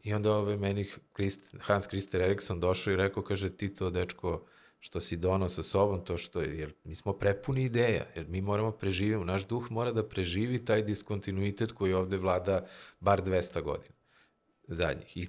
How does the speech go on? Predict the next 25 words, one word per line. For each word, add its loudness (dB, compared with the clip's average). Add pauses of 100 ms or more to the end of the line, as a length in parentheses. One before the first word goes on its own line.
iz -4
generacije 0
u -2
generaciju 0
lucidnost -4
se -8
pojačava 0 (800)
time -2
što -4
si -8
ti -6
pod -4
pritiskom, -2 (100)
a -4
moraš 0
da 2
i -2
duh 0
da 0
ti -4
preživi 0
nekako. -20
Ili -4
si -8
ćao. -2